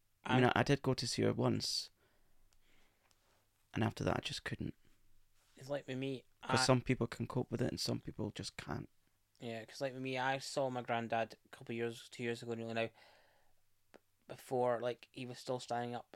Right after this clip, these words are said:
Speaker 2: in the hospital and he was having soup and porridge, he was going to the toilet by himself.
Speaker 1: Yeah, but, uh, like, one of my grand-, I mean, I'm not saying who it is, just,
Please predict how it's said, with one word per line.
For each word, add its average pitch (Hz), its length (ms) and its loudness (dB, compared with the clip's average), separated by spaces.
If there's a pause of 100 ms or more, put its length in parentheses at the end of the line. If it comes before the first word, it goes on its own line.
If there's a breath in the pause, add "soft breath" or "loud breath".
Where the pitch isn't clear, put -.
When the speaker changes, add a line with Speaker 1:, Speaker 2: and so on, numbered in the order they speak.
(160)
Speaker 2:
in 120 60 -10
the 123 80 -2
hospital 120 260 -6
and 120 80 -2
he 117 60 -4
was 113 100 -10
having 117 240 -4
soup 120 340 -6
and 113 200 -10
porridge, 117 300 0
he 120 60 -10
was 117 80 -10
going 117 120 -10
to - 60 -20
the - 40 -16
toilet 123 200 0
by 113 80 -6
himself. 117 340 -4 (640 soft breath)
Speaker 1:
Yeah, 113 120 8
but, 107 140 8 (240)
uh, 104 100 2 (360)
like, 92 140 4 (1120)
one 123 260 8
of 120 140 4
my 107 100 4
grand-, 101 240 0
I - 40 4
mean, 110 180 6
I'm 113 100 6
not 117 160 4
saying 104 220 0
who 98 100 0
it - 140 0
is, 92 120 -2
just, - 260 -6